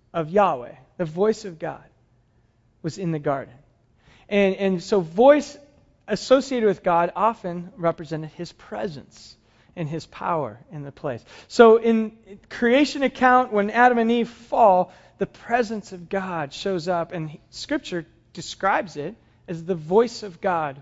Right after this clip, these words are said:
was heard, and that represented his presence.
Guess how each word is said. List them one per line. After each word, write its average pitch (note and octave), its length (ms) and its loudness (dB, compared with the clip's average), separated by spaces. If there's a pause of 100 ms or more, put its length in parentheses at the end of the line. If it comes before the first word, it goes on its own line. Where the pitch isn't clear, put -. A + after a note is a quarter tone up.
was D3+ 140 -12
heard, C#3+ 500 -6 (320)
and E3 100 -6
that D#3 100 -4
represented D#3+ 640 -2 (340)
his - 320 -12 (140)
presence. - 800 -10